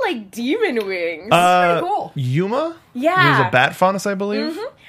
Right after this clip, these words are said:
Speaker 2: Yeah.
Speaker 1: Apparently, Team Four Star guys are just doing all sorts of voices for, for Ruby, um, this season and last season, and I am just adoring it. We'll get to <laughs> more of that.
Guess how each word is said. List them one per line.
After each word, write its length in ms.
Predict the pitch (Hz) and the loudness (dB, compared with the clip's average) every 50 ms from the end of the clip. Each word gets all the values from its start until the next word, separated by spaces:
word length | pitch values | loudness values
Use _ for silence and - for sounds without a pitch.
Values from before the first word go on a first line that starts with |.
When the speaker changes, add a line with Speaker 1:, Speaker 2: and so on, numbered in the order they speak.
| - | -8
Speaker 2:
Yeah. 180 | 139 135 127 123 | -6 -4 -2 0
Speaker 1:
Apparently, 400 | 415 539 587 508 440 480 403 285 | 0 0 -2 -2 -2 -4 -4 -4
Team 260 | - - 339 392 392 | -6 -8 -8 -8 -8
Four 220 | - 277 285 330 | -6 -6 -6 -6
Star 240 | 339 - - 277 240 | -6 -6 -6 -6 -6
guys 320 | 233 226 220 196 196 190 - | -2 -2 -2 -2 -2 -6 -6
are 160 | - 214 208 | -6 -6 -6
just 420 | 202 - 220 220 220 220 214 185 | -6 -4 -6 -6 -6 -6 -12 -16
doing 380 | 175 220 214 208 208 202 196 185 - | -10 -8 -8 -6 -6 -8 -10 -10 -6
all 180 | - 208 233 220 | -4 -4 -4 -4
sorts 380 | - - 254 233 220 214 - | -6 -6 -6 -6 -6 -6 -8
of 100 | 208 185 | -10 -10
voices 600 | 160 170 180 175 185 - 180 160 160 165 165 - | -8 -8 -8 -8 -8 -10 -12 -12 -12 -14 -18 -20
for, 500 | - - 190 180 170 165 165 160 156 - 202 | -18 -10 -6 -6 -4 -4 -4 -6 -8 -10 -12
for 160 | - 190 175 | -10 -10 -10
Ruby, 560 | 160 170 170 170 165 170 165 160 156 151 156 | -8 -8 -10 -8 -8 -8 -8 -8 -8 -10 -8
um, 420 | - 165 160 160 156 156 156 156 - - | -8 -6 -6 -6 -8 -10 -14 -16 -14 -14
this 160 | 190 180 - | -14 -14 -12
season 300 | - 202 180 160 170 170 | -14 -14 -14 -14 -14 -14
and 100 | 160 160 | -12 -10
last 240 | 160 156 160 160 - | -10 -10 -10 -12 -14
season, 260 | 170 151 151 151 151 | -16 -16 -14 -16 -18
and 160 | - - 208 | -16 -14 -12
I 160 | 247 277 311 | -10 -8 -8
am 200 | 302 269 226 214 | -6 -8 -8 -10
just 260 | 202 226 240 - - | -12 -14 -16 -14 -14
adoring 560 | - 214 190 - 247 277 285 233 180 165 165 165 | -16 -16 -10 -10 -8 -8 -6 -6 -8 -8 -10 -10
it. 220 | 160 - - - _ _ _ _ _ _ _ _ _ _ _ _ _ _ _ _ _ _ _ - | -12 -12 -12 -14 _ _ _ _ _ _ _ _ _ _ _ _ _ _ _ _ _ _ _ -18
We'll 120 | - 180 | -16 -16
get 220 | 175 - 196 - - | -14 -14 -14 -14 -14
to 80 | 233 - | -16 -10
<laughs> 40 | - | -4
more 200 | 427 381 302 311 | -2 -2 -2 -2
of 60 | 330 220 | -4 -4
that. 220 | 202 170 - - | -4 -6 -6 -10